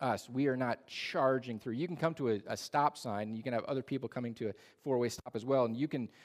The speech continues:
you can just go and be aggressive and boom, "I don't care, I just gotta go," and, and plow right through. But this is,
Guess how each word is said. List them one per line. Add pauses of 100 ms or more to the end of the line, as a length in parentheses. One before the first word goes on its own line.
you
can
just
go
and
be
aggressive
and
boom,
"I
don't
care,
I
just
gotta (200)
go," (220)
and, (140)
and
plow
right
through.
But
this
is,